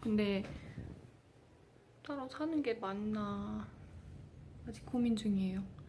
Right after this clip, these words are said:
근데 추워서 필요하긴 하고 바꾸고 싶은데 너무 올드한 <laughs> 이게 무슨 전통 담요도 아니고 이건 뭐 이것도 저것도 아닌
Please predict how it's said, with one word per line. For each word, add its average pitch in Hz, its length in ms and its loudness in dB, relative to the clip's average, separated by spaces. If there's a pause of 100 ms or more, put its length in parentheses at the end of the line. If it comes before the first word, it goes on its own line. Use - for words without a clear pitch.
(220)
근데 - 160 -2
추워서 320 640 8
필요하긴 294 440 6
하고 269 520 2 (920)
바꾸고 - 380 -4
싶은데 233 460 -2
너무 247 280 8
올드한 247 800 6
<laughs> 233 400 0
이게 226 160 -2
무슨 214 540 2 (800)
전통 240 420 -4
담요도 220 380 2
아니고 208 320 0
이건 202 240 -2
뭐 190 100 -6
이것도 208 380 -4
저것도 196 340 -8
아닌 185 400 -8